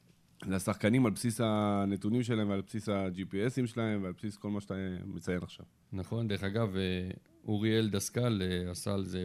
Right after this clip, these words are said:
Speaker 2: פוסט, אה, יפה ומקיף מאוד, אה, מבכל יום נתון, אז אפשר גם, אה, לקרוא שם, לחפש ב-, אה, בפייסבוק. אה, מעניין.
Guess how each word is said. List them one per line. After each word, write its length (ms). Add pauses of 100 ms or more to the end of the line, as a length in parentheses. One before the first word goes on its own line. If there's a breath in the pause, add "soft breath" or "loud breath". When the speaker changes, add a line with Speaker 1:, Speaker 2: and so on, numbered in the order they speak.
Speaker 2:
פוסט, 320
אה, 60 (480)
יפה 260
ומקיף 420
מאוד, 420 (600 soft breath)
אה, 200
מבכל 400
יום 140
נתון, 320
אז 140
אפשר 220
גם, 220
אה, 160
לקרוא 280
שם, 200
לחפש 340
ב-, 80
אה, 160 (280)
בפייסבוק. 560 (720 soft breath)
אה, 60 (920)
מעניין. 400